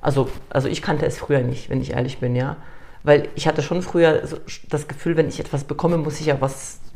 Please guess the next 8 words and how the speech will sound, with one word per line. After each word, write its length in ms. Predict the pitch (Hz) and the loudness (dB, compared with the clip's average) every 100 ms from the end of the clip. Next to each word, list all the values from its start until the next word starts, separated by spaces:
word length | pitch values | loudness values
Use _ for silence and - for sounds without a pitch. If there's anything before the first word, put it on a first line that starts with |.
| - | -6
kaufen. 480 | - 151 156 - - - - - - - - - - | 2 2 2 -2 -6 -10 -12 -14 -14 -14 -14 -14 -2
Und 300 | - 156 147 - - - - - - | 2 2 0 -8 -12 -16 -16 -12 -2
in 300 | 160 151 143 - - | 0 0 -2 -8 -4
diesen 320 | 208 262 277 | -2 0 2
Läden, 520 | 214 214 202 165 180 | 4 4 4 -2 2
wenn 140 | 160 147 | 2 2
du 80 | |
reingehst 680 | 143 151 175 196 185 190 208 | -2 -2 -2 -2 -2 -2 -2